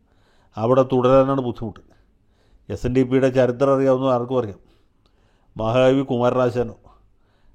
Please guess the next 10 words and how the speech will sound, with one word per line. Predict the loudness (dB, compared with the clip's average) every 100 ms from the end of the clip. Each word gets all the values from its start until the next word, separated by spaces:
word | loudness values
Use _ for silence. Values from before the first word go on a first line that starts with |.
| -12
അല്ലെങ്കിൽ | -6 -4 -2 -2
മഹാനായ | -2 -2 0 0 0
ആർ | 0 0
ശങ്കരനോ | -2 -6 -8 -10 -16 -18 -20 -20 -20 -20 -20 -20 -12
അതിപ്രഗത്ഭനായിരുന്ന | -4 0 0 0 -2 -2 0 0 0 -2 -6 -10 _ _ _ _ _ _ _ -10
എം | -8 -2
കെ | 2 4
രാഘവൻ | 4 2 0 -2
വക്കീലിനോ | -2 -4 -6 -4 -4
ഒന്നും | -4 -8